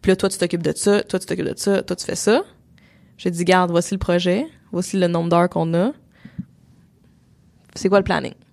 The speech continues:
C'est quoi votre plan de match ? Combien d'heures chaque tâche devrait prendre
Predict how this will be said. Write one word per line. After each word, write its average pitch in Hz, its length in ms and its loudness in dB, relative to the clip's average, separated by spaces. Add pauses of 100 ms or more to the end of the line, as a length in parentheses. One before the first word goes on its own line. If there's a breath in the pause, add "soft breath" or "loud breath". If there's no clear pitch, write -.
(320)
C'est - 120 -2
quoi 214 140 6
votre 196 160 4
plan 175 160 -2
de - 60 -8
match ? - 360 -10 (360 soft breath)
Combien 214 320 4
d'heures 196 260 4
chaque 180 280 -4
tâche 175 240 0
devrait 170 260 0
prendre - 240 -6